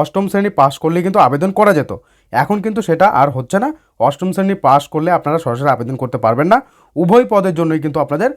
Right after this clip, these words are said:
উচ্চ মাধ্যমিক পাস হতে হবে। তো খুব শীঘ্রই প্রত্যেকটা জেলায় জেলায় কিন্তু ব্লকে ব্লকে যে অঙ্গনওয়াড়ি কেন্দ্র রয়েছে, সেখানে কিন্তু নিয়োগ করা হবে। তো আপনারা প্রিপারেশন শুরু করে দিন। এবার যখনই যে জেলার যখন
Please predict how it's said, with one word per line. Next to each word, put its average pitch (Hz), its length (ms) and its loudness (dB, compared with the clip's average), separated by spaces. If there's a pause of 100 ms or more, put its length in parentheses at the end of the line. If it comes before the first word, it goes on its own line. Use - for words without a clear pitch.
(280)
উচ্চ 139 260 -10 (120)
মাধ্যমিক 156 300 -4 (120)
পাস 127 180 2 (160)
হতে 120 220 -4
হবে। 101 180 -8 (340)
তো 135 40 -6 (140)
খুব 220 140 4 (100)
শীঘ্রই 208 320 0 (380)
প্রত্যেকটা 214 520 -2 (140)
জেলায় 175 300 4
জেলায় 170 240 0
কিন্তু 170 220 -4
ব্লকে 131 260 -2
ব্লকে 147 280 -4
যে 147 60 0 (420)
অঙ্গনওয়াড়ি 196 480 2 (240)
কেন্দ্র 170 200 2 (100)
রয়েছে, 143 200 0 (380)
সেখানে 233 320 4 (100)
কিন্তু 190 200 -2 (340)
নিয়োগ 156 220 -2 (100)
করা 127 200 0
হবে। 160 160 2 (420)
তো 135 60 -4 (160)
আপনারা 175 260 -2 (120)
প্রিপারেশন 143 460 -2
শুরু 131 180 -2
করে 151 180 0
দিন। 269 80 0 (420)
এবার 151 160 0 (100)
যখনই 226 340 2 (320)
যে 196 100 6 (120)
জেলার 220 260 4 (340)
যখন 139 180 0